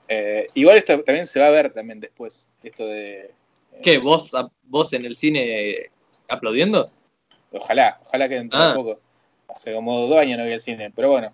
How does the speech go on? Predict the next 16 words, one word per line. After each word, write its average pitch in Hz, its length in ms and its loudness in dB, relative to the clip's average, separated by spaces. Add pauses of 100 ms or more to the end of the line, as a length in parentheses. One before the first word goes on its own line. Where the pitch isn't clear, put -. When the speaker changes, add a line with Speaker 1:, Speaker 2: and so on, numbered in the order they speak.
Speaker 1:
No, 156 180 0
no, - 260 -4
eh, 120 140 -10
me 127 100 -8
refiero 139 300 -2
a 147 60 -4
que 123 260 -8
uno 165 200 -10
de 143 60 -6
los 135 80 -10
simuladores 151 720 0
o 104 80 -6
alguien 123 300 -6
del, 110 340 -20 (380)
del 117 100 -10
operativo, 156 640 -4